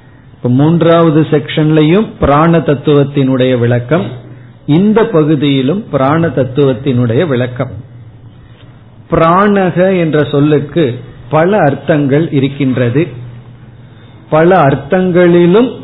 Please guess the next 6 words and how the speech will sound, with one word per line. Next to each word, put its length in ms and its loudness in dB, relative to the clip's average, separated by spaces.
பேசப்படுகின்றது. 1000 -2
முதல் 640 2
முக்கிய 680 2
அர்த்தம் 560 -2
பஞ்ச 540 0
பிராணன். 680 -2